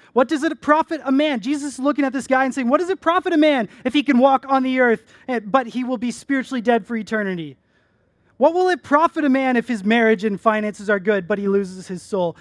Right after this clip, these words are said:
What will it profit a woman here in the Okanagan if she has lots of friends and lots of self-confidence, but she loses her soul? The best news, the best starting point for life change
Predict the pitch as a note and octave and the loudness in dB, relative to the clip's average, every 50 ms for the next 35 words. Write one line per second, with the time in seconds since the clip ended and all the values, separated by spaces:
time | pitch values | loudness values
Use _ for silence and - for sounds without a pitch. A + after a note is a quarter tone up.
0 | - - - F#3+ B3+ D4 C4+ C#4 D4 D#4 D#4 D#4 - - C#4 D4+ D#4+ - - D4+ | -20 -12 -2 0 0 0 2 0 0 0 0 0 0 0 0 0 0 0 -2 -6
1 | A#3 B3 B3+ A3 G#3 C4 C4 B3 B3 A#3+ G#3+ F#3 _ - - A#3 F3 A#3 B3 B3 | -4 -4 -4 0 0 2 2 2 2 0 -2 -4 _ -10 -10 -6 -2 0 0 2
2 | A#3+ A#3 A#3 A#3 A3+ A3+ A3+ - A#3 A3+ A3 G#3+ G#3 G#3 G3+ - _ - - A3+ | 2 4 4 4 4 2 2 2 0 2 2 2 0 -2 -6 -10 _ -12 -12 -12
3 | - - B3 A3 - G#3 A#3 A3 A3 - - G#3 - - B3 A3+ A3 G#3+ G#3 F3 | -8 -4 -4 -4 0 2 2 2 2 -2 -4 -16 -8 -4 -2 0 0 0 -2 -2
4 | G#3+ G#3 G3+ A3 G#3+ - - G3+ - - A3 G#3 - - A3+ G#3+ G#3 - G#3+ G3 | -4 0 0 0 0 0 -6 -14 -4 -2 -2 -2 -2 -2 -4 -4 -2 -4 -4 -6
5 | G3 F3+ - _ - _ _ - A#3+ A#3+ - - - A#3 A3 G3+ G3 G3+ A#3 A#3+ | -6 -8 -12 _ -20 _ _ -2 -2 -2 -2 -4 -6 -6 -4 -2 0 0 2 0
6 | A3+ F#3 F#3 G3+ F#3 F3+ E3 - - _ _ _ _ - F3+ F3 E3 - - - | 0 0 -2 -2 -2 -2 -6 -10 -18 _ _ _ _ -12 -10 -10 -10 -12 -12 -8
7 | F3+ F3 E3+ E3 D3+ C#3+ C#3+ _ _ _ _ _ _ _ _ _ _ _ _ _ | -6 -4 -4 -4 -6 -10 -16 _ _ _ _ _ _ _ _ _ _ _ _ _
8 | _ _ _ _ _ _ _ - G3 E3+ D#3 C4+ C#4+ B3+ - - A3+ A3+ G#3+ G3+ | _ _ _ _ _ _ _ -14 -12 -2 -2 -2 -2 -2 -6 -2 0 0 0 0
9 | F3 D#3 F3+ D#3 B3+ C4 - - - - D4+ C#4 - E4+ D#4 D4+ C#4+ - - C4 | -4 -10 -8 -6 -6 -6 -6 -10 -10 -4 -2 0 0 0 2 0 0 0 0 -2
10 | C4+ C4 - - A#3 A3 A3 B3+ C#4 C#4+ - - - C#4+ C#4 C#4+ C#4 A#3 - | -2 -2 -2 -4 -2 0 2 0 0 0 -4 -8 -8 -4 -2 -2 -2 -4 -6